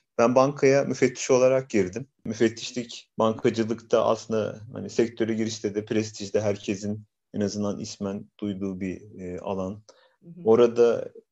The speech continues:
Speaker 1: bir denetim deneyimi kazandıktan sonra da az evvel bahsettiğim gibi bankadaki ömrümün çoğunu geçirdiğim kredi alanına meylettim ve orada kendimi geliştirmeye başladım. Tabii bunlar adım halinde.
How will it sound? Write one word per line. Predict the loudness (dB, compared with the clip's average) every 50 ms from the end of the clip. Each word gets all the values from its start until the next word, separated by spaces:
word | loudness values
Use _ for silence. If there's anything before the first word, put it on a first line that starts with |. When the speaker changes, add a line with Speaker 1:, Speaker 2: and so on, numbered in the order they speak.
| _ -12 -8
Speaker 1:
bir | -2 2
denetim | 4 4 6 4 4 2 0 -2 -2 -2 0
deneyimi | 0 0 2 2 0 0 -2
kazandıktan | -2 -2 0 0 0 0 0 -2 -2 -2 -2 -2 -2
sonra | -2 -4 -4 -4 -4 -4 -2
da | -4 -6 -6 -8 _ _ -8
az | -4 -2
evvel | 0 2 2 2 0 0 2
bahsettiğim | 2 2 2 2 -2 -4 -4 -6 -10 -8 -8 -8
gibi | -8 -6 -6 -8 -8 -8 -4 -2
bankadaki | -2 -2 0 -2 -2 -2 -2 -4 -2 -2 -2
ömrümün | 0 0 -2 -2 -4 -4
çoğunu | -2 -2 -2 0 0 -2 -2
geçirdiğim | -4 -4 -4 -6 -10 -10 -8 -8 -8 -8 -8 _ _ _ _ _ _ -12
kredi | -2 2 2 4 6 6 4
alanına | 4 4 4 2 0 0 0 -2 -2 -4 -6 -10 _ _ -8 -4
meylettim | -2 -2 -2 -2 -2 -6 -6 -6 -4 -2
ve | 0 4
orada | 4 6 8 8 6 6 4 0
kendimi | 0 -2 -2 -2 -4 -4 -4 -4
geliştirmeye | -4 -4 -6 -8 -8 -8 -6 -4 -4 -4 -2
başladım. | -4 -4 -6 -6 -8 -8 -8 -8 -12 -6 2
Tabii | 2 4 4 4 0 -2
bunlar | -2 0 2 2 4
adım | 4 2 2 2 0 0
halinde. | 2 2 2 2 2 -2 -4 -4 -4 -6 -6 -6